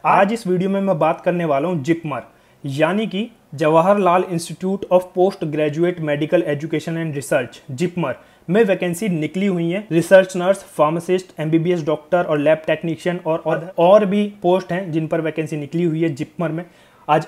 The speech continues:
इन्हीं वैकेंसीज के बारे में बात करेंगे। Total number of vacancy यहाँ पे दस बताई जा रही हैं, तो चलिए डिटेल में इनको आगे बात करते हैं। तो सबसे पहले वैकेंसी डिटेल्स के बारे में बात कर लेते हैं। सबसे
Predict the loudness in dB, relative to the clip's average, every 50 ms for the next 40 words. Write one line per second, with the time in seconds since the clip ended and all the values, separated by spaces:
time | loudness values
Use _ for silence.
0 | -6 -4 -2 0 2 2 2 2 0 0 -2 -4 -4 -4 -6 -4 -2 0 0 2
1 | 2 2 0 0 0 0 0 0 -2 -6 -6 -4 -4 -6 -2 -2 -2 0 2 2
2 | 2 2 2 0 0 0 0 0 -2 -2 -2 -2 -2 -2 -2 -2 -2 -2 -4 -4
3 | 0 0 -2 -2 -2 -4 -4 -2 -2 -2 -2 0 -2 -2 -4 -4 -6 -8 -10 -12
4 | _ _ _ _ _ _ -6 -4 0 2 2 2 2 2 -2 -2 -6 -10 -6 -4
5 | -4 -2 0 0 2 4 4 2 2 -2 -2 0 2 2 2 2 2 0 -2 -4
6 | -6 _ _ _ -12 -6 -2 0 0 0 0 -2 -6 -8 -6 -8 -12 -8 -4 -4
7 | -2 -2 -2 -2 -2 -2 0 2 2 2 2 2 0 0 0 -2 -2 -2 -2 -2
8 | -2 0 0 0 0 0 0 0 2 2 2 2 0 -2 -2 -4 -4 -6 -8 -10
9 | -10 -10 -12 -14 -16 -18 -18 -8 -6 -6 -6 -4 -4 -6